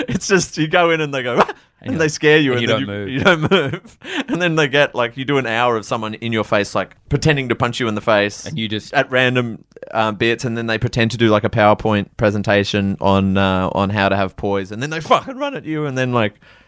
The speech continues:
Speaker 1: you just get
Speaker 2: You've
Speaker 1: used
Speaker 2: gotta
Speaker 1: to
Speaker 2: keep your
Speaker 1: having
Speaker 2: heart
Speaker 1: poise.
Speaker 2: level, like,
Speaker 1: <laughs> Yeah.
Speaker 2: rate very low at all times,
Speaker 1: Exactly.
Speaker 2: not sweating,
Speaker 1: Mm.
Speaker 2: showing every-, and then you'd have to learn how to, and, well, then you would never have to learn how to fight anyway.
Speaker 1: And then you use, yeah, exactly.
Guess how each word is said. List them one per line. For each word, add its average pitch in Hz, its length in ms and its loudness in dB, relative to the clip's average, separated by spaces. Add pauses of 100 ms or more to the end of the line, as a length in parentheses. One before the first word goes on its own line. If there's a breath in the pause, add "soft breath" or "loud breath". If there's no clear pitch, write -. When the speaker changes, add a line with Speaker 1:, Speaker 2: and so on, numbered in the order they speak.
(160 soft breath)
Speaker 1:
you 117 100 -6
just 123 160 -6
get 127 160 0
Speaker 2:
You've 117 140 -2
Speaker 1:
used 139 100 2
Speaker 2:
gotta 151 120 2
Speaker 1:
to - 60 -4
Speaker 2:
keep 113 160 2
your 113 100 4
Speaker 1:
having 110 120 0
Speaker 2:
heart 113 360 0
Speaker 1:
poise. - 220 -16
Speaker 2:
level, 104 360 0
like, 95 300 -4
Speaker 1:
<laughs> - 40 -12
Yeah. 285 100 0
Speaker 2:
rate 101 200 2
very 107 400 2
low 95 420 -2
at 104 100 -4
all 104 120 -2
times, 107 240 0
Speaker 1:
Exactly. 110 160 -6
Speaker 2:
not 123 200 2
sweating, 104 560 0
Speaker 1:
Mm. 156 380 -4
Speaker 2:
showing 120 340 2
every-, 110 120 -4
and 127 100 0
then 139 100 2
you'd 135 300 -2
have 131 200 -2
to 117 80 -2
learn 107 180 -2
how 104 100 -2
to, 101 220 -6
and, 143 180 -2
well, 208 140 6
then 180 140 0
you 175 60 -2
would 160 80 -4
never 185 160 0
have 165 100 -4
to 98 80 -4
learn 95 200 -6
how 98 100 -4
to 95 120 -4
fight 101 240 -4
anyway. 151 240 -8
Speaker 1:
And 131 100 2
then 156 120 2
you 143 80 0
use, 135 340 0
yeah, 185 80 0
exactly. 135 380 -4